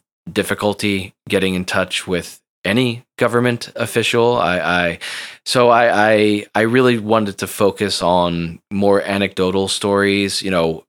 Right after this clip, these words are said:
real experiences, uh, by, in particular, women with a disability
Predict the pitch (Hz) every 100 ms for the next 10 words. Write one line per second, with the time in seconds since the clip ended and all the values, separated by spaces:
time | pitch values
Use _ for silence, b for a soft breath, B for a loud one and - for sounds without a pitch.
0 | - 98 101 101 101 98 104 104 - -
1 | - 95 98 98 95 98 92 92 - -
2 | _ 90 87 82 98 90 90 90 95 101
3 | 92 92 82 87 92 95 110 120 123 -
4 | 127 120 123 117 123 113 123 123 127 123